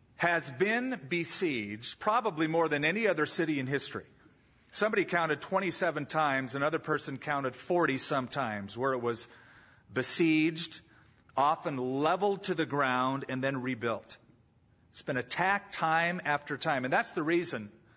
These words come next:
when you go and attend a tour, go on a tour of Israel, especially Jerusalem, even though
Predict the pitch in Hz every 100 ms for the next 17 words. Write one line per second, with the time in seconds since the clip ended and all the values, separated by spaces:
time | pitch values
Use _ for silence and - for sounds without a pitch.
0 | _ _ - _ _ - _ _ _ _
1 | _ _ - 147 175 160 135 175 202 208
2 | 160 147 139 - - _ _ _ _ _
3 | _ _ _ _ _ _ _ - - -
4 | - 143 185 196 185 156 - 208 170 113
5 | 104 160 185 175 - 185 170 135 117 -
6 | - _ _ 156 165 139 123 123 - 170
7 | - 156 123 127 139 151 - 98 85 -
8 | _ _ - - - - 247 262 220 180